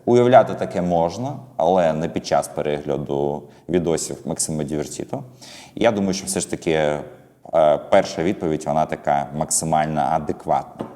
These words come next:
Блефуєш, аль фач? Ну, можливо, треба було відповідати, е,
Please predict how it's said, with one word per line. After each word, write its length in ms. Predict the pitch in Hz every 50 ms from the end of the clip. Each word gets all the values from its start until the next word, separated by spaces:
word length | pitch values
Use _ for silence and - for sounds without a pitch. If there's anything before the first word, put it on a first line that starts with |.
| - - _ _ _ _ _ _ _ _ _ _ _ _ _ _ _ _
Блефуєш, 760 | 95 92 - - 98 92 95 - 147 175 180 156 - - - - - - - - - _ _ _ _
аль 200 | - 90 87 85 85 - - - - - - -
фач? 400 | - 78 - - - - - - - - - - _ _ _ - - - - - - - - - - - - - - - - -
Ну, 140 | - 160 139
можливо, 420 | 123 135 139 123 139 156 143 139
треба 280 | - 147 147 139 139 139
було 420 | 131 139 139 135 139 139 139 127
відповідати, 680 | 117 127 - - 135 127 127 127 139 135 127 - - 131
е, 1040 | 123 120 113 110 - - - - - - - 110 107 107 104 104 104 98 98 98 95